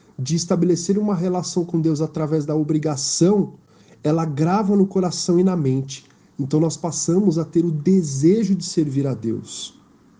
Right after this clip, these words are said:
E por último, o resultado dessa nova aliança é o perdão. Perdão fruto da graça de Deus.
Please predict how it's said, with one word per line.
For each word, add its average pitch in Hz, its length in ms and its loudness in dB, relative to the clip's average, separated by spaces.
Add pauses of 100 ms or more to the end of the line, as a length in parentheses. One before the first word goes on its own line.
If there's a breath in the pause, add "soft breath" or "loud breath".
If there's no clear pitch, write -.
(540 loud breath)
E 190 60 2
por 196 220 6
último, 190 380 4
o 165 60 6
resultado 160 720 0
dessa 135 720 -4 (300)
nova 156 380 2
aliança 139 680 -2 (380 soft breath)
é 143 100 2
o 143 80 2
perdão. 123 560 -2 (1080 loud breath)
Perdão 156 420 4
fruto 180 380 -2
da 160 120 0
graça 151 460 -4
de 147 100 -4
Deus. 113 640 -4